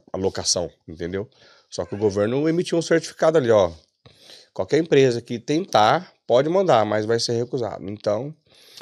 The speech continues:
mas aí existe, hum, vários links aí,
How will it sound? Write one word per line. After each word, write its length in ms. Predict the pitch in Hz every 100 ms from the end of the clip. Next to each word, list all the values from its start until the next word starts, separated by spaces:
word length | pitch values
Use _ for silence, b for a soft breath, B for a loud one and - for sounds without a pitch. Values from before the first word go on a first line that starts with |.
| B
mas 300 | 101 113 127
aí 160 | 147 190
existe, 800 | 151 110 110 151 - - 104 92
hum, 320 | 87 87 87 - - - - - -
vários 300 | - 123 135
links 380 | 101 107 123 107
aí, 480 | 92 92 117 123 90